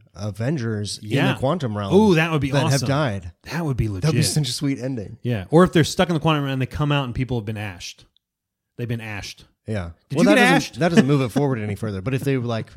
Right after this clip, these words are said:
Speaker 1: found
Speaker 2: <laughs>
Speaker 1: dead Avengers
Speaker 2: Oh, there's a joke.
Speaker 1: stuck in
Speaker 2: There's
Speaker 1: the
Speaker 2: jokes
Speaker 1: realm.
Speaker 2: there.
Speaker 1: Mm.
Speaker 2: Oh, man. Thor.
Speaker 1: What about Captain Marvel? What? Oh.
Speaker 2: <laughs> I'm just, I have a joke in my mind about Ash, but I'm not gonna say it.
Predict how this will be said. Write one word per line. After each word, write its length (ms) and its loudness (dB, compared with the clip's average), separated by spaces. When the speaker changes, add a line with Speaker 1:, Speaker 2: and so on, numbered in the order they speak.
Speaker 1:
found 600 -6
Speaker 2:
<laughs> 0 -
Speaker 1:
dead 180 -4
Avengers 560 -6
Speaker 2:
Oh, 80 -6
there's 240 -6
a 40 -4
joke. 380 -6
Speaker 1:
stuck 340 -8
in 120 -6
Speaker 2:
There's 120 -8
Speaker 1:
the 60 -6
Speaker 2:
jokes 240 -6
Speaker 1:
realm. 220 -8
Speaker 2:
there. 80 -6
Speaker 1:
Mm. 480 -2
Speaker 2:
Oh, 40 -4
man. 440 -6
Thor. 440 -6
Speaker 1:
What 120 -2
about 200 -4
Captain 300 -6
Marvel? 340 -8
What? 280 -6
Oh. 260 -4
Speaker 2:
<laughs> 40 -8
I'm 100 -6
just, 220 -2
I 100 -2
have 140 2
a 40 0
joke 280 2
in 60 0
my 100 0
mind 180 0
about 180 -2
Ash, 320 -6
but 100 -10
I'm 100 -8
not 120 -8
gonna 120 -10
say 180 -8
it. 80 -16